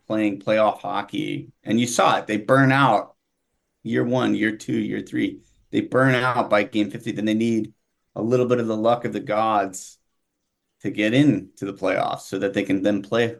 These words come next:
playoff hockey. Pelech's just, he needs some time, another injury. Now he's got the confidence with Waugh.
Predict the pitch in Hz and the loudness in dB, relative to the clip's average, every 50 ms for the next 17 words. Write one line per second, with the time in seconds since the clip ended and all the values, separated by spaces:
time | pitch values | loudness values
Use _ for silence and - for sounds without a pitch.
0 | _ _ - - - - - - - - - - - - - - 147 190 208 151 | _ _ -6 -6 -6 -6 -8 -10 -12 -12 -10 -10 -10 -6 -2 2 4 4 4 2
1 | - - - 117 104 - - - - _ _ _ _ _ _ _ _ _ _ _ | 0 -2 -4 -4 -4 -4 -6 -12 -20 _ _ _ _ _ _ _ _ _ _ _
2 | _ _ _ _ _ - 139 160 180 175 - - 135 113 107 - 117 117 123 127 | _ _ _ _ _ 4 4 6 6 4 2 2 2 2 2 2 2 2 4 4
3 | 131 131 131 131 135 143 143 - - _ _ _ _ _ _ _ _ _ _ _ | 4 4 4 4 4 2 0 -4 -16 _ _ _ _ _ _ _ _ _ _ _
4 | _ - 101 104 113 123 131 135 131 127 127 123 113 113 113 117 117 117 117 117 | _ -4 0 2 2 4 4 4 4 4 2 2 0 0 0 0 2 2 2 2
5 | 113 113 - - - _ _ _ _ _ _ _ _ _ _ _ _ _ _ _ | 0 -2 -6 -10 -14 _ _ _ _ _ _ _ _ _ _ _ _ _ _ _
6 | _ _ _ _ _ _ _ _ _ _ 98 104 113 120 123 113 - 139 127 - | _ _ _ _ _ _ _ _ _ _ -6 -4 -2 -2 -4 -4 -2 -2 -2 -2
7 | 107 - - 113 104 107 107 107 - 113 117 113 113 110 107 - - 101 98 - | -4 -6 -4 -2 -2 -2 -2 -4 -6 -6 -4 -4 -4 -6 -6 -8 -10 -10 -10 -4
8 | 104 101 101 101 104 107 107 104 104 104 - | 2 4 6 6 6 6 6 4 4 2 -2